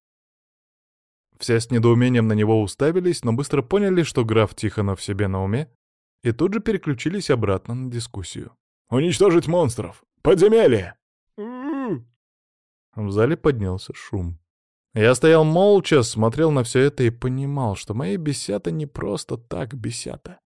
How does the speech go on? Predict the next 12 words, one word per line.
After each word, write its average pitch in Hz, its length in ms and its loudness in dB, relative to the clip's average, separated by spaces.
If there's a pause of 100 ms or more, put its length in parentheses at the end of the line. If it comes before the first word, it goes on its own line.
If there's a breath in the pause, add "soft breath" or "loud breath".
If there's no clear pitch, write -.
(720)
Им - 180 -4
есть 110 440 0
в - 80 -20
кого 117 360 2
такими 98 420 -4
расти, 95 360 -6
между 92 260 -8
прочим. - 540 -14 (300)
И 180 240 -2
куда 139 400 4
расти 123 380 -2
тоже. 87 600 -12